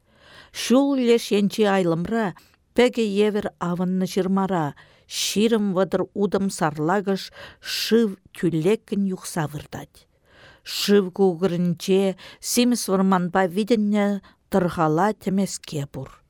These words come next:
Ҫав сӗвек сыртпа шоссе ҫулӗ хушшинче хӑмӑш хыях вӑрман пек кашласа ларать. Ҫырма леш енче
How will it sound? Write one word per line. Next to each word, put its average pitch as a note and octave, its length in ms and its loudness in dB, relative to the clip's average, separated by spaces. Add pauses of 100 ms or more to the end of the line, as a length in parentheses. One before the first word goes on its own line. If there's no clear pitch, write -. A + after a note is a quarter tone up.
(480)
Ҫав F#3 420 2
сӗвек E3+ 480 0
сыртпа - 560 -2
шоссе E3+ 640 -2
ҫулӗ G#3 480 0
хушшинче F#3 760 -4 (440)
хӑмӑш A#3+ 460 0 (100)
хыях F#3+ 360 2 (120)
вӑрман F#3 480 0
пек D3+ 220 -2
кашласа D3 500 -6
ларать. B2+ 400 -8 (720)
Ҫырма F#3+ 560 2
леш G#3+ 320 -2
енче F3+ 520 0